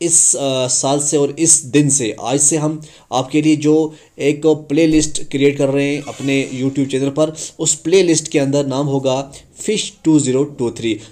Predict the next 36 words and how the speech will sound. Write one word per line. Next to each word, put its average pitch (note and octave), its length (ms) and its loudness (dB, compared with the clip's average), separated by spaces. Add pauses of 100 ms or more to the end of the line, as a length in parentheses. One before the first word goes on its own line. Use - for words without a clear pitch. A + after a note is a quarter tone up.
(100)
तो C#3 100 4
जिन F3 180 -2
बच्चों F#3 280 0
ने, F#3+ 240 -2
अ, C3+ 180 -6
फिशरीज C#3+ 420 -2
के D3+ 120 0
लिए D3+ 220 2
फॉर्म B2+ 300 -4
भरे B2+ 180 0
हैं C#3+ 280 -2
दो A#2+ 140 0
हज़ार B2+ 180 -2
बाईस B2 340 -2
में, D3+ 220 0 (300)
चाहे C#3 160 2
वो C#3+ 140 2
आगे B2+ 300 0
बढ़, C#3 280 0
अ, B2+ 220 -2
बढ़ेंगे, D3+ 540 0 (440)
तो C3+ 340 0 (120)
उनके G3+ 300 2
लिए G3 300 2
ये E3 160 2
खुशखबरी D3+ 500 0
है D#3 180 0
कि C#3+ 360 0 (280)
आपके C#3+ 320 2
लिए D3+ 400 2 (180)
हम C#3 280 -2
बिल्कुल D3+ 420 2 (160)
accordingly D#3+ 600 0
जिस C3+ 220 -6
तरह D3 140 2
से D3 300 0